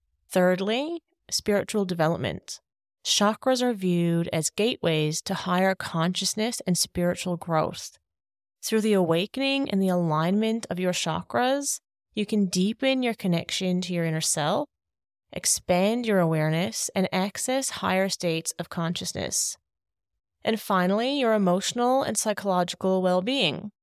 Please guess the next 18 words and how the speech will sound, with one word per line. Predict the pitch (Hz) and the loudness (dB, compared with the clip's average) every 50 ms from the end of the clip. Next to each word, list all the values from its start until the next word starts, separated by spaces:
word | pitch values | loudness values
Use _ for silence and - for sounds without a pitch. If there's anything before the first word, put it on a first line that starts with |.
| _ _ - - - - | _ _ -20 -20 -12 -2
Each | - 208 214 220 190 - | 0 0 0 2 0 0
chakra | - - 175 170 175 - - 220 226 233 240 | 2 2 2 2 0 0 0 0 2 2 2
is | 240 214 185 | 0 -2 0
associated | 185 - - 185 170 170 180 - - 180 170 170 175 175 170 | 0 0 2 2 2 0 0 -2 -2 0 0 0 0 0 -2
with | 170 160 156 160 - | -2 -4 -4 -2 -2
specific | - - - - - - 190 - - - | -4 -4 -2 -2 -4 -4 -4 -6 -6 -2
emotions, | 202 160 143 147 143 - 147 156 175 214 - - - - _ _ _ _ _ _ _ _ _ _ _ _ _ - | -2 -2 0 -2 -4 -2 0 0 0 0 -2 -6 -8 -8 _ _ _ _ _ _ _ _ _ _ _ _ _ -4
psychological | - - 220 214 226 208 190 165 165 175 202 - - 196 175 | 0 0 0 2 2 4 4 4 4 2 0 -2 0 0 2
attributes, | 151 139 - - - 170 165 165 165 170 202 247 - - - - - - - - - - | 2 0 -2 -6 -8 -6 -4 -2 -2 0 -2 -4 -4 -4 -2 0 0 0 -2 -4 -4 -4
and | 185 180 175 180 180 185 185 | -2 0 2 2 2 2 2
different | 202 214 - - - | 0 -2 -4 -4 -2
life | 202 196 277 285 - | -2 -2 -2 -2 -2
areas. | - 151 - - - - - - - - - - - - _ _ _ _ _ _ _ _ _ _ _ - | -2 -2 -2 -2 -2 -4 -6 -6 -6 -6 -6 -6 -8 -12 _ _ _ _ _ _ _ _ _ _ _ -8
By | 180 175 180 190 190 | -6 -2 2 2 4
working | 190 180 175 190 240 262 - 294 254 196 | 4 4 4 4 2 2 0 -2 0 2
with | 165 160 - | 0 0 -2
these | - 165 151 151 - | -2 -4 -2 -2 0
chakras, | - 165 151 151 156 - - 160 156 156 156 156 175 - - | 0 0 0 0 -2 -4 -4 -2 -2 -2 -2 -2 -4 -6 -6